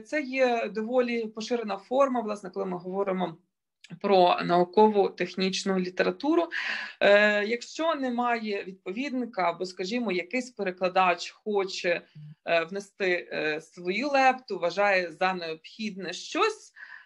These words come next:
е, додати своє, він може піти проти уже усталеної якоїсь термінології, перекладати слово по-іншому. Скажімо, слово application, так, поширене в нас сьогодні як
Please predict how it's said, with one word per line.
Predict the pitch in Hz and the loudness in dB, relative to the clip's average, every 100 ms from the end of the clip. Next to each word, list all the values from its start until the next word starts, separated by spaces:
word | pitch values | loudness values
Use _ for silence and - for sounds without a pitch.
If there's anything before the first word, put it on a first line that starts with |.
| - | -6
е, | - 175 | -4 -2
додати | 202 208 208 202 | 0 0 -2 -6
своє, | - 190 196 240 302 | -12 -12 -8 -4 -2
він | 233 | 0
може | 214 214 214 _ _ | 0 -2 -8 _ _
піти | - 226 214 180 | -12 -4 0 0
проти | 196 185 180 180 170 | 0 0 0 2 0
уже | 175 170 180 175 | 0 -2 2 4
усталеної | 170 180 - 190 175 170 | 2 -2 2 4 4 -2
якоїсь | 160 - 170 | -8 -6 -6
термінології, | 165 170 160 156 160 285 330 269 | -4 -8 -6 -4 2 4 4 0
перекладати | - 175 - 180 220 208 | -2 -6 -4 -2 -2 -4
слово | - 214 | -2 -2
по-іншому. | 220 226 220 185 - 160 | -2 -4 -2 -4 -6 -14
Скажімо, | - 170 180 185 160 | -6 -4 0 2 0
слово | - 208 185 - - _ - | 4 4 4 0 -6 _ 2
application, | 190 190 185 170 196 180 170 - 160 151 | 2 2 -4 0 2 2 0 -8 -10 -2
так, | 208 254 - | 0 0 -4
поширене | 190 185 170 | -12 -6 -4
в | 160 | -4
нас | 160 160 | -6 -10
сьогодні | - 160 160 | -6 -6 -6
як | 151 147 | -8 -12